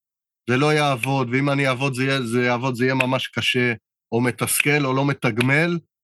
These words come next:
ואני אגמר וישרף. כי זה לא מה שניסו להגיד לי.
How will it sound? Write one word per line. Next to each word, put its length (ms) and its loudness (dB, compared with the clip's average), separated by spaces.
ואני 240 2
אגמר 440 0
וישרף. 680 -4
כי 80 0
זה 120 2
לא 120 2
מה 100 2
שניסו 400 0
להגיד 400 0
לי. 120 -6